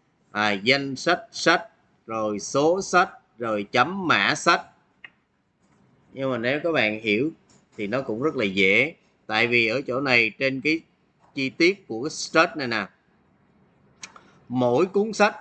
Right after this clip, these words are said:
nó có mã sách, có tên sách và có giá. Thì mình nhập cho từng thành phần của nó. Chấm mã sách, chấm tên sách, chấm giá.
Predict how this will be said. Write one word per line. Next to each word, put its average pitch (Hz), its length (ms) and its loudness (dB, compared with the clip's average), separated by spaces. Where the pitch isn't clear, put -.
nó 170 200 0
có 175 240 2
mã 127 320 0
sách, - 380 -2
có 165 220 2
tên 151 280 0
sách 185 260 2
và 120 140 -8
có 131 120 -4
giá. 147 420 2
Thì 131 180 2
mình 127 240 -2
nhập 127 300 2
cho 147 260 2
từng 127 400 -2
thành 120 360 -2
phần 117 280 2
của 110 120 -4
nó. 139 320 2
Chấm 143 360 -2
mã 110 180 -2
sách, - 380 -2
chấm 151 220 0
tên 127 280 0
sách, - 380 -2
chấm 156 280 2
giá. 113 360 -2